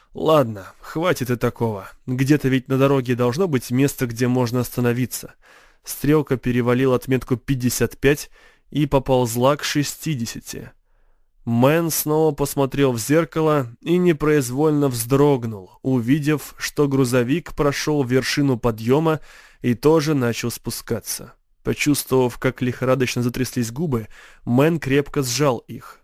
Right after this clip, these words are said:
Взгляд его заметался между зеркалом заднего вида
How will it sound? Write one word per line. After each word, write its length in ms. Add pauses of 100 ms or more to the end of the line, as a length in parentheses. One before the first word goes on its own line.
Взгляд 520
его 180
заметался 640
между 460
зеркалом 560
заднего 480
вида 400